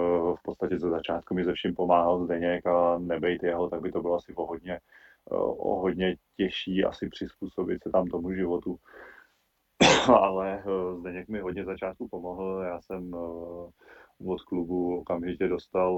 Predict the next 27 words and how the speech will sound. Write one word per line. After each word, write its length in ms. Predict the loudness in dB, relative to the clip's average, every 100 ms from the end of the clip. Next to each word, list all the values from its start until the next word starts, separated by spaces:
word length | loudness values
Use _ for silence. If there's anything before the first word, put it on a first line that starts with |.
| -2
eh, 720 | -4 -4 -4 -6 -10 -14 -14 -16 -8 -4
angličtinářku 1200 | -2 -2 -4 -4 -2 -2 -4 -10 -6 -2 2 2
a 360 | 2 2 -2
vlastně 320 | -4 -6 -8 -6
třikrát, 320 | -2 0 0
čtyřikrát 400 | -2 -2 -2 0
týdně 360 | -2 -2 -4
jsem 180 | -6 -6
měl 220 | -2 0
hodiny 320 | 0 -2 0 0
angličtiny, 600 | 0 -4 -6 -6 -6 -8 -14 -20 -20 -20 _ _
což, 280 | -6 -2 -2 -2 -4 0
eh, 40 | 0 2 2 2
vlastně 320 | 0 -2 -8
v 40 | -6
podstatě 420 | -4 -2 0 0
těch 140 | -2 -2
půl 120 | 0
roku 220 | 0 2 2
<laughs> 160 | 2
ve 20 |
Skotsku, 540 | 0 -2 -2 0 -2 0
eh, 260 | -2 -2 -4 -6 _ _
co 160 | -2 2
mám 180 | 4 4
asi 460 | 2 2 2 2 0 -4 -8 -14 -10
nejdůležitější, 1080 | -4 4 4 6 4 2 0 0 0 -6